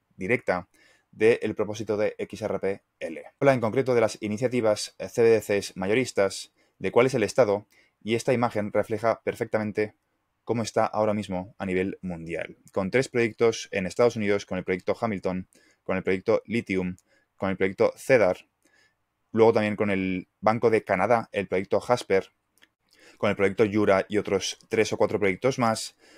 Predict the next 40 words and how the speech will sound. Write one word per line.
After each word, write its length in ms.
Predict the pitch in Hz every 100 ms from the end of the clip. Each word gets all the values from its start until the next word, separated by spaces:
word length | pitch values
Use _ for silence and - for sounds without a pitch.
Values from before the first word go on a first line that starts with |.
| _
También 180 | 104 117
tenemos 280 | 131 139 127
al 100 | 107
Banco 260 | 110 127
de 160 | 110 95
España, 460 | 90 - 139 107 107
tenemos 420 | 117 123 - -
a 300 | 107 104 107
el 140 | 104 104
Banco 440 | 107 120 110 107
Internacional 420 | 107 101 104 123
de 80 | 113
Pagos 500 | 92 110 101 95 - -
y 100 | 101
a, 20 | -
y 100 | 101
al 60 |
Banco 180 | 104 120
Central 260 | 123 117 107
de 100 | 95
Suiza 380 | 104 110 98
con 160 | 92 95
el 60 | 92
proyecto 360 | 95 98 117
Helvetia 540 | 92 92 107 104 90 85
en 80 | 87
la 80 |
fase 240 | 85 98 110
uno, 300 | 76 104 87
dos 180 | 113 117
y 60 |
tres 400 | 90 107 - - -
hasta 240 | 95 92
el 80 | 85
presente 360 | 92 110 98
del 180 | 98 92
año 140 | 98 95
dos 160 | 90
mil 260 | 101 98 - -
veinte. 540 | 90 117 110 95 95